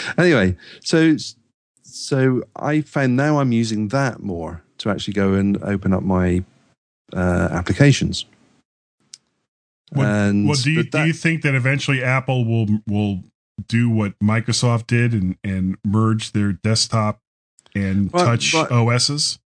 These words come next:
Speaker 1: Mm, well, I wouldn't say they might have some features. It would be nice to have a, a, a touch version of O S ten, right? The power of O S ten, but with some of the features of I O S, I think. And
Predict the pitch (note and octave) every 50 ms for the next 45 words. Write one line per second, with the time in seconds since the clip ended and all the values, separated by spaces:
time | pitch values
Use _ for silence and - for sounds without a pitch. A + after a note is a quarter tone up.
0 | _ _ _ _ - C#3+ C#3 C#3 D3 C#3+ C#3+ C#3+ C#3+ C#3 - - _ _ - -
1 | C#3+ D3 D3+ E3 G3+ G#3+ - - - - E3+ D#3 D3+ D3 C#3+ C#3 C3 - _ _
2 | _ - - - - - - - C3+ C3 C3 C3 C3 C3 C3 C3 B2+ A#2 A#2 B2
3 | B2 G#2 - - - G#2+ G2+ G2 - - B2+ B2+ - - F#2 E2+ F#2+ G#2+ G2+ G#2
4 | G#2+ A#2+ A#2 B2+ C3 C3 C3 - - A#2 F#2+ A2 A2+ G#2 G2 G2 G#2 - G2+ G2+
5 | G2+ G#2 F#2 G2 G2+ G#2 G#2+ G2+ - - - - - A#2 - - - G2+ F#2+ F#2+
6 | F#2+ F#2 F#2+ F#2+ F#2 F#2 F2+ F#2 F2+ F2+ F#2 F#2 - - F#2+ F2+ E2+ E2+ E2+ F2
7 | F#2+ G2 - - _ - _ - - - - B2 A#2+ A2 G#2 G2+ G2 G2 G2+ G2
8 | G2 F#2+ F#2+ - - - G#2 G2 F#2+ F#2 F#2 F2 E2+ - _ _ _ _ _ _
9 | _ _ _ _ _ _ - G#2 F2+ - - G#2+ G2+ F#2+ - A2 G2+ G2 F#2 F#2+
10 | F2+ - G#2 F#2+ F#2+ - F#2 F2 - - G2 F2 F2+ F#2 F#2 F2+ E2+ D#2 - -
11 | E2+ - - - - - _ _ _ _ _ _ - - G2+ F#2 - - F2 F2+
12 | - - - _ _ _ _ _ _ - - A2 G#2+ A2+ A2+ G#2